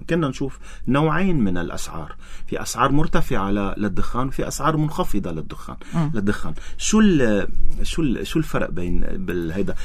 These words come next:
Speaker 1: هل هو الفرق بين المواد الاصطناعية الموجودة، شو
Speaker 2: مية بالمية،
Speaker 1: جوا؟
Speaker 2: المواد الكيماوية اللي عم بحطوها.
Speaker 1: أها.
Speaker 2: وأكيد نسبة
Speaker 1: يعني كل ما
Speaker 2: الدخان،
Speaker 1: رخص
Speaker 2: نسبة
Speaker 1: السعر؟
Speaker 2: التبغ اللي عم بحطوها.
Speaker 1: مهم.
Speaker 2: أكيد.
Speaker 1: مهم.
Speaker 2: هيدا الشيء اللي بيختلف، إنه، آه، مثل أي شيء بتعمله، مثلًا بحطوا لك نسبة معينة من التبغ أعلى من غيرها، أو مثلًا نسبة،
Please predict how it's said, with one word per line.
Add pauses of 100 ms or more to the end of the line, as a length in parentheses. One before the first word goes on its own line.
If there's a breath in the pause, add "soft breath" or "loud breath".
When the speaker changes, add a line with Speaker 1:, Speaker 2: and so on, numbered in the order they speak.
(100)
Speaker 1:
هل
هو
الفرق
بين
المواد
الاصطناعية
الموجودة،
شو
Speaker 2:
مية
بالمية،
Speaker 1:
جوا؟
Speaker 2:
المواد
الكيماوية
اللي
عم
بحطوها.
Speaker 1:
أها. (340 loud breath)
Speaker 2:
وأكيد
نسبة
Speaker 1:
يعني
كل
ما
Speaker 2:
الدخان،
Speaker 1:
رخص
Speaker 2:
نسبة
Speaker 1:
السعر؟
Speaker 2:
التبغ
اللي
عم
بحطوها.
Speaker 1:
مهم.
Speaker 2:
أكيد. (100)
Speaker 1:
مهم. (100)
Speaker 2:
هيدا
الشيء
اللي
بيختلف،
إنه، (380 loud breath)
آه،
مثل
أي
شيء
بتعمله،
مثلًا
بحطوا
لك
نسبة
معينة
من
التبغ (100)
أعلى
من
غيرها،
أو
مثلًا
نسبة،